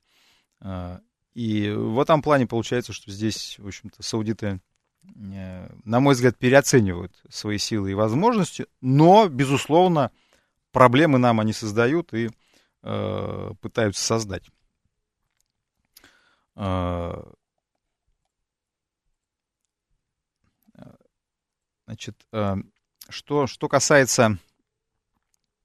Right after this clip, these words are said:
перспектив ближайших, тем не менее, э, эта ситуация, безусловно,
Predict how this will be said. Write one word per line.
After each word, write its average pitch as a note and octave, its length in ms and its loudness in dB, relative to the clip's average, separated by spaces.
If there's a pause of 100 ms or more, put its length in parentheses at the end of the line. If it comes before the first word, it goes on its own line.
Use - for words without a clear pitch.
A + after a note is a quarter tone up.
(400)
перспектив C#3+ 640 -4
ближайших, C#3+ 800 0 (100)
тем C3+ 160 -2
не C#3 100 2
менее, G2+ 500 0 (320)
э, F#2 360 -10 (240)
эта A#2+ 160 -8
ситуация, A#2+ 460 0
безусловно, G#2+ 760 0